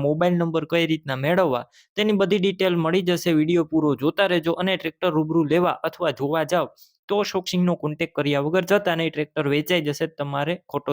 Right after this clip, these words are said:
ધક્કો થશે. મોડલની વાત કરું તો ઓગણીસો નવ્વાણુંના મોડલનું આ ટ્રેક્ટર છે. ટ્રેક્ટરની અંદર પાસિંગ પૂરું થયું છે અને એન્જિન બનાવેલું છે. એન્જિન હાલમાં જ બનાવેલું છે. કલર કામ પણ કરાવેલું છે. આખું ન્યૂ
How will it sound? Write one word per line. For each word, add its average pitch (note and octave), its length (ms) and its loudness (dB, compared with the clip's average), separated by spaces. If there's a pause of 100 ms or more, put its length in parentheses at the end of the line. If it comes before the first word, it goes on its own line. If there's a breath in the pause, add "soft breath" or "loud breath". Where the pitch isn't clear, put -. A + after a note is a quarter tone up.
ધક્કો F3 320 -2
થશે. D#3+ 280 0 (1400 loud breath)
મોડલની B3 380 4
વાત B3 220 2
કરું B3 180 -2
તો A#3 80 2 (140)
ઓગણીસો A3+ 360 -2 (140)
નવ્વાણુંના G3 580 2
મોડલનું E3+ 460 0
આ E3 80 -4
ટ્રેક્ટર D#3 360 -4 (100)
છે. F#3+ 180 -2
ટ્રેક્ટરની A3 720 -2
અંદર G#3+ 220 2
પાસિંગ F3 460 -2
પૂરું F#3+ 260 -2
થયું E3 340 2
છે G3+ 120 0 (220)
અને G#3+ 140 0 (360)
એન્જિન G#3+ 480 2 (140)
બનાવેલું E3+ 640 0
છે. G#3 80 -2 (180)
એન્જિન F3 340 0 (380)
હાલમાં D3+ 440 0
જ C#3+ 140 -8
બનાવેલું E3+ 500 0
છે. F3+ 80 -2 (160)
કલર A3 380 4 (100)
કામ G3 260 -2
પણ G3 360 0
કરાવેલું E3+ 580 0
છે. F3+ 100 -2 (120)
આખું F3 340 -4 (120)
ન્યૂ D#3+ 180 -4